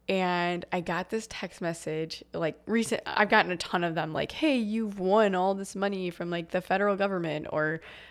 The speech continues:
"Hey, like, this, my name is this, and I have, like, a really good loan system for you," and all these different spam text messages. Well, okay, so I got this text message that said,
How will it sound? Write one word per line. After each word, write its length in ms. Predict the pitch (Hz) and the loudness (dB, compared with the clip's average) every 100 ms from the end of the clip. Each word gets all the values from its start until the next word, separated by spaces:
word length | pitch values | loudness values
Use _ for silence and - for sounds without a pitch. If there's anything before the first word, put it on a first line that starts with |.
| - | -2
"Hey, 300 | 240 208 190 | 2 4 2
like, 380 | 170 175 175 | 0 -2 -2
this, 260 | - 185 175 - _ - - - | -2 -2 -4 -16 _ -20 -20 -4
my 160 | 190 202 | 0 2
name 220 | 202 196 | 4 2
is 160 | 190 | 0
this, 320 | 180 196 - 196 | 2 0 0 -2
and 240 | 180 170 | -2 -2
I 140 | 180 185 | 2 2
have, 220 | 190 185 | 4 2
like, 140 | 180 175 | 0 -2
a 80 | |
really 260 | 170 180 180 | -2 0 -2
good 300 | 170 175 170 | -2 -2 -2
loan 480 | 170 175 175 175 175 | -2 0 -2 -4 -8
system 420 | - 180 - 180 | -6 -6 -4 -6
for 120 | 160 165 | -4 0
you," 400 | 165 160 160 170 | 2 2 -2 -4
and 140 | 160 - | -6 0
all 140 | 175 | 2
these 180 | 180 175 | 2 0
different 380 | 185 175 160 - | -4 -2 -2 -4
spam 440 | - - 175 165 | -10 -6 -2 -2
text 240 | 185 180 - | -4 -10 -10
messages. 460 | 180 220 269 262 - - - - - - - | -10 -8 -10 -12 -18 -20 -18 -16 -16 -18 -14
Well, 240 | - 220 - | 2 4 6
okay, 380 | 214 214 - - - | 6 6 4 0 -4
so 500 | - 220 208 202 - | 10 12 12 10 8
I 100 | 185 | 6
got 280 | 185 185 196 | 6 4 4
this 200 | 240 233 | 2 2
text 360 | - - 294 - | -6 -8 -8 -2
message 560 | 202 - 185 185 - - - - _ - | -2 0 -2 -2 -6 -16 -20 -20 _ 4
that 260 | 185 - | 4 4
said, 420 | - 185 180 196 | 4 6 6 2